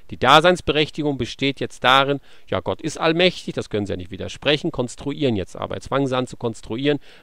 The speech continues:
Gott richtet nicht, sondern er hat das Gericht dem Sohn gegeben. Damit ist der Sohn also der Richter. So, und jetzt kommt eigentlich die Farce, denn dann heißt es in der wörtlichen Rede, „Ich kann nichts von mir selber tun“, sagt Jesus.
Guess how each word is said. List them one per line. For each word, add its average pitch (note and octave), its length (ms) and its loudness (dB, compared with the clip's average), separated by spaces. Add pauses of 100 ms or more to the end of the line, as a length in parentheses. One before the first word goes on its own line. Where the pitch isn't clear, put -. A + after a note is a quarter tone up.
Gott - 260 0
richtet D3+ 320 -4
nicht, D3+ 180 0
sondern B2 220 0
er G#2+ 60 -2
hat A#2+ 120 -6
das - 160 -4
Gericht A#2 300 -6
dem A2+ 140 -2
Sohn B2+ 380 4
gegeben. G2 500 -2 (320)
Damit A#2+ 240 -4
ist A#2 120 -8
der A2 100 0
Sohn B2 420 0
also C3 400 0 (260)
der B2 200 6
Richter. - 440 -2
So, G2+ 100 -12
und F#2+ 140 -10
jetzt B2 220 -8
kommt D3 260 -4 (360)
eigentlich B2 460 -2
die A2 140 -4
Farce, - 680 0 (380)
denn A2+ 160 0
dann B2 180 2
heißt C#3+ 340 0
es - 260 -6 (320)
in G#2+ 100 -4
der G2 160 2
wörtlichen B2 480 8
Rede, F#2+ 400 -6 (300)
„Ich - 180 0
kann B3 180 6
nichts - 240 2
von A#2 140 2
mir G2+ 160 2
selber F2 380 -2
tun“, F#2 360 -8
sagt - 300 -14
Jesus. - 440 -12